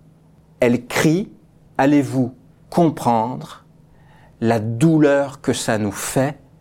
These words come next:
de voir cette image ? » Et je voudrais que nous ayons un peu plus d'espace en nous pour nous représenter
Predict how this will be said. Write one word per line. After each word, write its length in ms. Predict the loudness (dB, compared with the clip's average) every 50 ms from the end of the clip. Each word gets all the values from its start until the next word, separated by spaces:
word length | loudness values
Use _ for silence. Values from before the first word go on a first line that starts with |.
| _ -12
de 100 | -2 -2
voir 580 | 0 0 2 2 2 2 2 0 -4 -8 -12 -18 -18
cette 380 | -14 -6 -6 -6 -6 -2 0
image ? » 640 | 2 2 2 2 0 -2 -6 -8 -12 -16 -18 -20 -20 _ _ _ _ _ _ _ _ _ _ _ -20 _ -20 -20 _ _ _ -2 0
Et 280 | 2 2 2 2 -2 -4 -16 -20 -16 -4 -2
je 160 | 0 0 2
voudrais 300 | 2 2 2 0 0 -2
que 400 | -2 0 0 2 2 2 0 -4 -12 -20 _ _ _ -20 _ _ _ _ -20 _ -18 -10 -4
nous 320 | 0 2 2 4 4 4
ayons 480 | 2 4 4 2 2 2 0 -4 -6 -10 -18 _ _ _ _ _ _ _ _ -2
un 120 | -2 -2
peu 200 | 0 0 0 0
plus 340 | 0 0 0 0 0 0 0
d'espace 680 | 0 0 0 0 -6 -4 -2 -2 -2 -2 -4 -6 -2
en 140 | -2 0 2
nous 320 | 2 2 2 2 0 -4 -10 -18 _ -20 -20 -20 _ _ _ _ _ _ _ _ _ _ _ _ -10
pour 200 | -4 -2 0 2
nous 160 | 4 2 2 2
représenter 1120 | -2 -4 -2 0 0 0 -2 -4 -6 -4 -4 -4 -4 -6 -10 -10 -12 -12 -12 -12 -12 -14